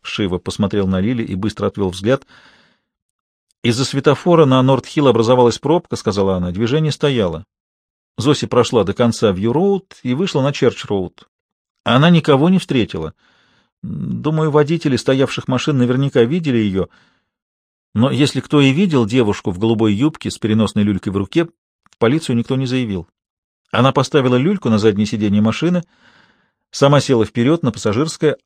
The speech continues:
а через несколько секунд вернулся Эдам. Он сел на водительское сиденье и сказал ей, это была пустая трата времени,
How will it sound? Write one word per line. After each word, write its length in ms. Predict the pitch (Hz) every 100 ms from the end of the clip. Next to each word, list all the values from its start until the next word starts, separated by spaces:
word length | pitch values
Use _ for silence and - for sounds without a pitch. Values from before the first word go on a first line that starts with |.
| _ _
а 220 | 107 120
через 340 | - 135 139
несколько 400 | 127 160 - -
секунд 380 | 113 127 190 190
вернулся 420 | 123 107 170 -
Эдам. 340 | 113 80 78 92 _ _ _ _ _ _ _ _ _ _ _ _
Он 140 | 117
сел 240 | 120 - 120
на 120 | 101
водительское 520 | 107 110 - 90 -
сиденье 440 | 92 107 156 185 135
и 60 |
сказал 320 | 95 110 127
ей, 260 | 110 98 92 - _
это 180 | 98 101
была 160 | 98 95
пустая 320 | 110 - 98
трата 240 | 101 92
времени, 440 | 98 139 151 147